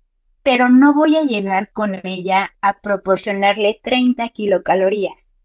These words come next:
porque entonces también tiene riesgo de sobrealimentación.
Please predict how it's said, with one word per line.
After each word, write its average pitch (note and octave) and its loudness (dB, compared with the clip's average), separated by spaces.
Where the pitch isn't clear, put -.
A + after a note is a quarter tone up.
porque A3 0
entonces A#3 -4
también B3 0
tiene C#4 4
riesgo A3 0
de F#3 -4
sobrealimentación. F#3+ 0